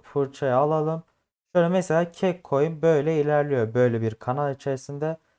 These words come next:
Mesela böyle devam etti. Bu, bu yükselen trendin altında bir mum kapadı diyelim. Şunun gibi mesela,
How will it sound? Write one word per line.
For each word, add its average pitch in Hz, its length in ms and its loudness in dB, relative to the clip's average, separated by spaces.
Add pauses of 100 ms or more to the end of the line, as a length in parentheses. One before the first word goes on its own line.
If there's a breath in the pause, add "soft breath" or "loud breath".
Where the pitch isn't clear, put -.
(160)
Mesela 147 260 0
böyle 175 260 4
devam 185 320 6
etti. 180 480 -2 (460)
Bu, 180 120 -12 (240)
bu 190 160 4
yükselen 202 580 2
trendin 180 360 0
altında 175 600 2
bir 185 100 0
mum 170 340 -2
kapadı 147 480 0
diyelim. 131 400 0 (600)
Şunun 208 220 0
gibi 151 220 -2
mesela, 120 600 -2